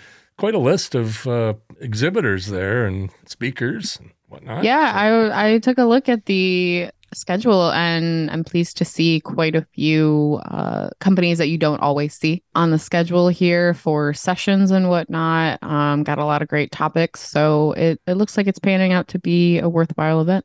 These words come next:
Speaker 1: Yeah, with only two of us going, I don't know how much, uh, time I'll have to go to sessions, but we'll see. I thought this was fun 'cause, uh, you see a lot of these websites out there with dot F M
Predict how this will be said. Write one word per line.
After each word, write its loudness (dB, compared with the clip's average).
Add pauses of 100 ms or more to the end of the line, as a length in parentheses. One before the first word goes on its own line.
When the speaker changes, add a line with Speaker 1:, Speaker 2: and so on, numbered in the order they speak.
Speaker 1:
Yeah, -6
with -12
only -2
two -2
of 0
us -4
going, 0
I 0
don't -2
know -8
how 0
much, -4
uh, -8 (100)
time -6
I'll -4
have -4
to -10
go -6
to -6
sessions, -6
but -20 (120)
we'll -6
see. -4 (340)
I -2
thought -2
this -4
was -4
fun -4 (160)
'cause, -6
uh, -4 (340)
you -8
see -6
a -2
lot 0
of -4
these -8 (100)
websites -4
out -2
there -4
with -6
dot -4
F -4
M -2